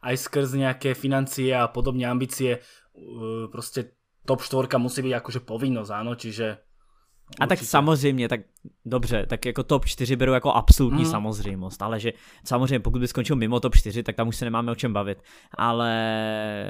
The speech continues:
Speaker 2: ale jako, no, to, to je
Speaker 1: Jo,
Speaker 2: jako,
Speaker 1: akože to som úplný
Speaker 2: to
Speaker 1: extrém.
Speaker 2: mě ani nenapadlo, že by něco jako takovýho
Speaker 1: Samozrejme,
Speaker 2: že
Speaker 1: to bol len taký úplný extrém, ktorý som spomenul. Eh, Vlado, teraz otázka na teba. Ja osobne som videl, keď tak rátal som v hlave, asi štyri zápasy Juventusu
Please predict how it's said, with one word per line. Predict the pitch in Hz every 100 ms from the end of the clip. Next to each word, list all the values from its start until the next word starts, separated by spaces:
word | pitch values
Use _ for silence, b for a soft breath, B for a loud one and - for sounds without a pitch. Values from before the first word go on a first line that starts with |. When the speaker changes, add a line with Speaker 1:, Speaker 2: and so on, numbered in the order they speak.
| 85 - -
Speaker 2:
ale | 104 113 113
jako, | 110 127 113 107 - - - -
no, | 107 104
to, | -
to | 110 120
je | 147
Speaker 1:
Jo, |
Speaker 2:
jako, | 165 165
Speaker 1:
akože | 139
to | 120
som | - 147
úplný | 151 151
Speaker 2:
to | 135
Speaker 1:
extrém. | 131
Speaker 2:
mě | 135
ani | 127
nenapadlo, | 123 120 120 120 113
že | 110
by | 110
něco | 107 -
jako | 113 110
takovýho | 107 110 104 107
Speaker 1:
Samozrejme, | 123 123 113 107
Speaker 2:
že | 104
Speaker 1:
to | 123
bol | 120
len | 123
taký | 123 135
úplný | 127 127 135 127
extrém, | 120 - 147
ktorý | 139 143
som | 165
spomenul. | 151 143 151 180 185 B B -
Eh, | 135 139 131
Vlado, | 160 196
teraz | 214 208
otázka | - 202 - 156
na |
teba. | - 170 165 160 -
Ja | 135 147
osobne | 151 180 165
som | - 147
videl, | 147 151 143 139 -
keď | -
tak | 147 143 151
rátal | 127 131 147 147
som | 135 135
v | 123
hlave, | 127 139 147
asi | 131 139
štyri | - 143 160
zápasy | 147 139 147 -
Juventusu | 147 127 143 147 - 156